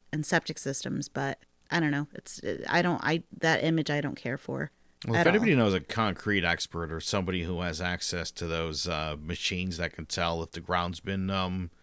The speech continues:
Speaker 2: unsettled, let us know.
Speaker 1: Well, you know, you, Joe, you and I have joked before, and it is a joke because we're not going up to the property, but we've talked about, you know,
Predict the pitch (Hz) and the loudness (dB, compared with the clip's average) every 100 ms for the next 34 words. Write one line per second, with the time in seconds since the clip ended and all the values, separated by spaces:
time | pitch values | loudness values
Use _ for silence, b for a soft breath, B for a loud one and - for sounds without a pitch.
0 | _ - 104 - 113 113 120 120 - - | _ -2 0 2 2 2 2 -2 -6 0
1 | 131 143 123 - 240 269 262 269 - 247 | 2 4 2 2 6 8 8 6 4 6
2 | 240 233 208 226 190 254 220 208 247 240 | 8 8 6 4 6 6 6 8 8 10
3 | 233 214 202 208 - 202 185 208 220 185 | 8 8 6 6 4 -2 0 6 8 10
4 | 165 180 175 175 196 202 208 190 240 220 | 10 8 6 8 6 4 2 6 8 10
5 | 190 - 208 196 190 185 190 190 190 214 | 8 4 0 4 6 8 8 8 8 8
6 | 220 226 220 - 226 - 233 226 - 156 | 8 8 4 4 2 6 8 8 8 2
7 | 151 165 165 160 - b b b b 208 | 2 2 4 6 4 b b b b -2
8 | 196 220 208 208 180 180 - 170 160 | 6 6 8 8 8 8 6 2 2